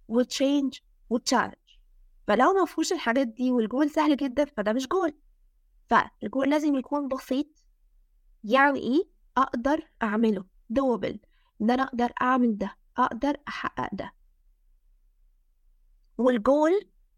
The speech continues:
لازم يكون فيه timeline. دي حاجة مهمة جدًا. يعني كتير قوي بنقول: "أنا عايز آخر السنة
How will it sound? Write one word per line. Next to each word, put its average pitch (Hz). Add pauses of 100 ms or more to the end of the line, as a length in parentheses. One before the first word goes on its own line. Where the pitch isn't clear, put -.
لازم 240
يكون 247
فيه 277 (960)
timeline. 247 (420)
دي 240
حاجة 240
مهمة 240
جدًا. 202 (520)
يعني 254
كتير 320
قوي 302
بنقول: 277
"أنا 240
عايز 262 (100)
آخر 262
السنة 302